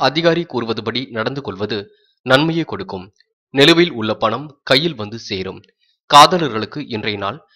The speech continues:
சிறப்பான நாளாகவே இருக்கும். திருமண முயற்சிகளை ஏற்பாடு செய்யுங்கள், நல்லபடியாக நடந்து முடியும். அதே போல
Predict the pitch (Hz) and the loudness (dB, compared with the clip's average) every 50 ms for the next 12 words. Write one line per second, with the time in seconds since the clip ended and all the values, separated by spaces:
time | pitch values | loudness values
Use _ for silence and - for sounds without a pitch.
0 | _ _ _ - - - 165 160 156 - 165 165 160 139 110 98 98 98 98 98 | _ _ _ -6 0 2 2 2 2 0 -2 -4 -4 -4 -4 -4 -4 -4 -6 -8
1 | 95 95 95 95 95 95 104 123 160 170 _ _ _ _ _ _ _ - - 170 | -12 -10 -10 -10 -10 -10 -12 -14 -14 -18 _ _ _ _ _ _ _ 2 4 4
2 | 175 185 185 180 170 120 113 120 - - 131 127 139 135 120 110 104 98 - 117 | 6 6 4 2 2 0 -2 -4 -4 -4 -6 -4 -6 -6 -4 -6 -6 -6 -4 -6
3 | 113 117 110 - 107 101 95 95 95 92 120 165 _ _ _ _ _ _ _ - | -6 -6 -8 -10 -10 -10 -10 -8 -8 -10 -10 -10 _ _ _ _ _ _ _ 0
4 | 123 131 143 165 156 139 123 113 117 113 110 - 143 139 120 104 113 113 117 107 | 2 4 4 4 4 2 0 0 0 -2 -2 -2 -4 -6 -6 -6 -6 -6 -8 -8
5 | 101 98 98 98 95 92 95 95 - _ _ _ _ _ _ _ _ _ - 147 | -10 -10 -12 -10 -10 -10 -12 -14 -18 _ _ _ _ _ _ _ _ _ 0 2
6 | 147 165 160 - - 113 | 4 2 2 0 -2 -2